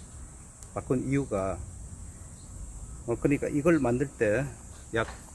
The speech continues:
십여 년 전 거의 체중이 지금보다 십 킬로 정도 더 나갈 때였습니다. 약 칠십, 아, 팔십칠, 팔 킬로. 지금 현재는 제가 팔십,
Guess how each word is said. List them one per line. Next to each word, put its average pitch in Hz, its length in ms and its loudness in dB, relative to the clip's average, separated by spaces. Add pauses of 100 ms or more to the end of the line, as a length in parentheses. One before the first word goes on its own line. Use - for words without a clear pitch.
(120)
십여 - 300 4
년 139 160 8
전 101 340 6 (720)
거의 104 140 6
체중이 143 420 8
지금보다 131 520 8 (260)
십 - 180 -4
킬로 143 220 6
정도 107 260 4
더 107 140 4
나갈 98 240 6
때였습니다. 87 680 2 (340)
약 107 160 4
칠십, - 580 2
아, 117 60 6
팔십칠, 135 640 4
팔 123 160 4
킬로. 110 400 4 (560)
지금 147 220 10
현재는 147 380 8
제가 117 240 6
팔십, - 360 0